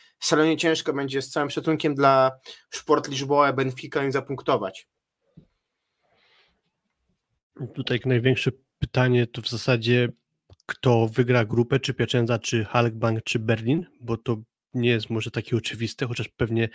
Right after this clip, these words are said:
Speaker 2: delikatnym faworytem wydaje się być Piacenza z Hank-, z Ankarą, a Berlin jako ta trzecia siła, aczkolwiek tam niewiele zmian zaszło w składzie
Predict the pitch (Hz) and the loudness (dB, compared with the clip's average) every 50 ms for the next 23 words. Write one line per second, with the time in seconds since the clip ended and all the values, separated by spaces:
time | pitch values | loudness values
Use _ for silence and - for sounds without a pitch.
0 | - - - - - - - - _ _ _ _ _ - 110 113 110 127 120 - | -12 -20 -18 -18 -18 -20 -20 -20 _ _ _ _ _ -2 -2 0 0 0 0 0
1 | - 117 - 120 107 113 117 117 113 - 113 113 110 117 117 113 - 120 113 117 | -2 0 0 0 0 0 0 0 0 -2 -4 -2 0 0 0 0 -2 -4 -8 -10
2 | - - 117 - - 117 113 113 135 170 180 - _ _ _ _ - - - 127 | -2 -2 -2 0 2 0 2 2 0 0 -2 -4 _ _ _ _ -18 -6 -2 -2
3 | 117 113 127 - - _ 131 - 123 117 107 - 117 113 127 156 185 185 _ _ | -2 -2 -4 -8 -12 _ -6 -2 -2 -2 0 0 0 2 2 2 0 -2 _ _
4 | _ _ _ - 117 107 120 120 113 113 113 113 113 117 - 127 - 120 113 - | _ _ _ -14 -6 -2 0 0 0 0 -2 -2 -2 -2 -4 -4 -4 -4 -4 -2
5 | - 135 123 120 - - 120 117 135 165 _ - - - - - - _ _ _ | -4 -2 -2 -2 -2 0 0 0 0 0 _ -10 -20 -20 -20 -20 -20 _ _ _
6 | _ _ - - - - 117 107 113 113 110 - _ - 120 117 110 113 _ _ | _ _ -18 -12 -4 -4 -2 0 0 -4 -4 -4 _ -4 -2 -2 -4 -4 _ _
7 | - 127 117 123 120 120 110 113 123 120 117 113 120 104 - - 117 107 104 - | -4 0 2 4 2 2 2 2 2 2 2 2 0 -2 -2 -2 -2 -2 -2 -2
8 | - - - 120 113 110 120 147 | -4 -2 0 0 2 2 0 -2